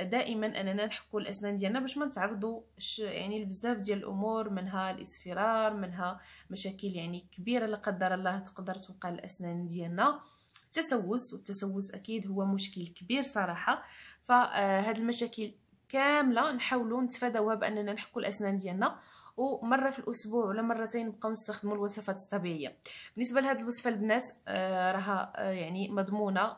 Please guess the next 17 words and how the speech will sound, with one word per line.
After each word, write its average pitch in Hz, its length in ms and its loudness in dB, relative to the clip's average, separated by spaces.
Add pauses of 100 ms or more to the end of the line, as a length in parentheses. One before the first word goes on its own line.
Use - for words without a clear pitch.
وفعاله 180 540 0
مليون 196 420 0
في 254 100 -4
الميه، 208 300 0
يعني، 180 340 0
مجربه 220 480 2
مني 226 300 2
شخصيا، 202 640 -2 (340)
ممكن 208 300 -6
استخدامها 202 720 2
يوميا، 214 720 0
يعني، 196 420 0
ما 202 100 -2
كاين 185 200 -12
حتى - 200 -8
شي 262 160 -2
مشكل. 214 480 -4